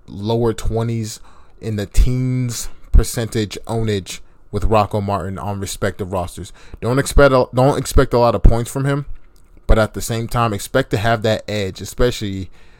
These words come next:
whenever it comes down to that top ten percent of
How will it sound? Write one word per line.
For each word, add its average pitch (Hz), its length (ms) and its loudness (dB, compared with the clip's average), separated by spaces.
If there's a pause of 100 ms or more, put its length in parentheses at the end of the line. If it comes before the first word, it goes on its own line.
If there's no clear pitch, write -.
(400)
whenever 101 420 -4
it 95 120 -8
comes 101 240 -6
down 95 240 -4
to 92 340 -8 (720)
that 98 240 -2
top - 480 2 (240)
ten 113 240 4
percent - 420 2
of 87 360 -10